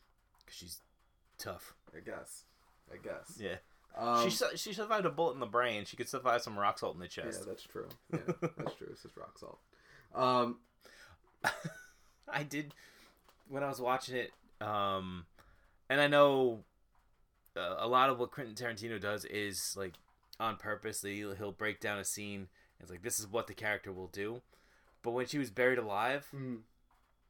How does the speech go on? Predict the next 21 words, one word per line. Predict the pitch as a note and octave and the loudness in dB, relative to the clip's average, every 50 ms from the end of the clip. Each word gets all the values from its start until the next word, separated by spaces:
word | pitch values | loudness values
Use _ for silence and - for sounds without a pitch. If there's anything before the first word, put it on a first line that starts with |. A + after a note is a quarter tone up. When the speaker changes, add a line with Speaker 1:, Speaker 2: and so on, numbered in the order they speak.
| _ - - - | _ -20 -20 -12
Speaker 1:
um, | F#2+ F2+ F#2 F#2+ F#2+ F#2+ G2 F#2+ F#2 F2+ E2+ _ _ _ - - - - - _ - | -8 -6 -4 -2 -2 -2 -4 -4 -6 -8 -10 _ _ _ -20 -20 -20 -20 -20 _ -16
she | - | -8
could | - G#3+ A3 | -6 -4 -2
use | A3+ G3 D3 | -2 0 0
the | D3+ | -2
flashlight | - - D3 D3+ E3+ - E3+ D3 B2+ - | 0 4 4 4 6 4 2 0 0 0
to | |
break | - - A2+ F#2+ | -2 -2 -2 -2
the | - G2+ | -2 -4
wood. | G#2 A2 A#2 A#2+ _ _ _ _ _ _ _ _ _ _ _ _ _ _ - | -4 -4 -4 -6 _ _ _ _ _ _ _ _ _ _ _ _ _ _ -8
Speaker 2:
Right. | C3+ C3+ D3 C#3 B2 - - | -2 2 4 4 4 4 4
Speaker 1:
Like, | C#3 C3+ | 2 4
the | - C#3+ | 4 4
back | B2 C#3+ C#3 D3 D3 | 6 8 8 8 6
of | D3+ | 4
the | C#3+ B2+ | 0 0
flashlight, | - C3 C#3 C#3+ - B2 A#2+ B2 | 2 2 2 2 4 2 2 2
Speaker 2:
Like, | A2+ | 2
Speaker 1:
just | C3+ C3 | 4 4
Speaker 2:
hit | C3 C3 | 4 4
it | B2+ A2+ | 4 2